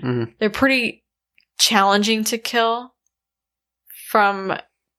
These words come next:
Speaker 2: the lore, based on the lore.
Speaker 1: Takes a silver bullet.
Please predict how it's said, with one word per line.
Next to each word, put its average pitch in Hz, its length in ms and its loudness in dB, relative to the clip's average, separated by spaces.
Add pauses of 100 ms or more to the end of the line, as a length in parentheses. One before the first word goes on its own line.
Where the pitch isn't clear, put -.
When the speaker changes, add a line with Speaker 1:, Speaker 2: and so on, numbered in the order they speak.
(140)
Speaker 2:
the 196 120 -6
lore, 196 520 0 (100)
based 196 220 -2
on 190 100 -6
the 190 60 -14
lore. 196 360 -6 (360)
Speaker 1:
Takes 113 300 0
a 113 60 -2
silver 117 360 2
bullet. 117 440 -2